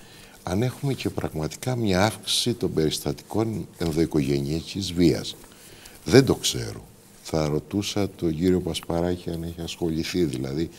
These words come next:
έχουμε μια πραγματική αύξηση των περιστατικών ενδοοικογενειακής βίας στην περίοδο του εγκλισμού.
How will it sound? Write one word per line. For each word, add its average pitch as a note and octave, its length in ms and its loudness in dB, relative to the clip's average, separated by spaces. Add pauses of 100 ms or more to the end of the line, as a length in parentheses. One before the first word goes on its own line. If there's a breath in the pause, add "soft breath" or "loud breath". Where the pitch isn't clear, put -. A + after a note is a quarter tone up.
(400 loud breath)
έχουμε D2+ 540 2
μια D2 220 -2
πραγματική C2+ 800 -4
αύξηση - 480 -6
των B1 100 -10
περιστατικών B1+ 1040 -6 (440 loud breath)
ενδοοικογενειακής C2+ 1000 -2
βίας D#2+ 360 4
στην - 180 -8
περίοδο D#2 480 4
του D2+ 140 -4
εγκλισμού. E2 640 -4